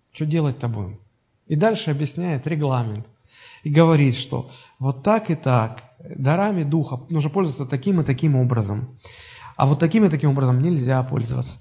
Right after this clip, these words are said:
И обратите внимание в самом конце на вот какой интересный факт. Апостол Павел совершенно не запрещает молитву на языках.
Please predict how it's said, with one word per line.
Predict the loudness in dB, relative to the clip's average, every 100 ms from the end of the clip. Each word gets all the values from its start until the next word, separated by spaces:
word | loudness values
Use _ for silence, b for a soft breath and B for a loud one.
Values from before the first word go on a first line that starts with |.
| B B
И | 0
обратите | 2 2 0 0
внимание | 0 2 0 0
в | -2
самом | -2 -4
конце | -2 -4 -2 -2
на | 0
вот | 0 -2
какой | -4 -2 0
интересный | 2 0 0 -4
факт. | 0 -2 -2 -8 _ B B B B B B -6
Апостол | 0 0 2 0 0 0
Павел | 0 2 0
совершенно | 2 2 2 0 -2 -2 0 2
не | 2
запрещает | 2 0 0 -2 -2 -2 0 0
молитву | 2 4 4 2 0
на | 0 0
языках. | -2 -8 -8 -10 -12 _